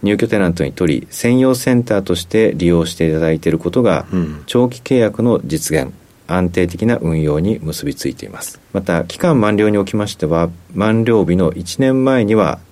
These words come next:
Speaker 1: テナントに再契約か退去するかの意向を確認する規定となっておりますので、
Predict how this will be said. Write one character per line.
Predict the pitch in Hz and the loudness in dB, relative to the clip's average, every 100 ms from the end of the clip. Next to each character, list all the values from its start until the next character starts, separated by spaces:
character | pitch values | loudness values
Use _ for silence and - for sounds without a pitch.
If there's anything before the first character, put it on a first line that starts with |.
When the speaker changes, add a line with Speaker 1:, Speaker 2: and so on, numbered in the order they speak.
| - | -4
Speaker 1:
テ | 82 | 0
ナ | 80 | 0
ン | 78 | -2
ト | - | -2
に | 85 95 - - | 0 0 -2 -8
再 | - 113 117 | -4 -2 -2
契 | - 120 | -2 0
約 | 101 82 - 65 - _ - | 2 0 -4 -8 -10 _ -6
か | 101 92 - - _ _ | -2 -2 -6 -20 _ _
退 | - 123 | -2 -2
去 | - 69 | 0 -4
す | - | -4
る | 67 | -6
か | - - - _ | -6 -10 -14 _
の | 101 90 | 0 0
意 | 87 | 0
向 | 85 95 | 0 0
を | |
確 | 95 - | 0 0
認 | 110 107 | 0 2
す | 107 | 2
る | 98 | 0
規 | 92 | 0
定 | - 92 | -2 -2
と | 90 | 0
な | 85 | -2
っ | |
て | 85 - - | -2 -4 -4
お | 69 | -6
り | |
ま | 67 65 | -8 -12
す | - | -10
の | 64 | -8
で、 | 69 | -6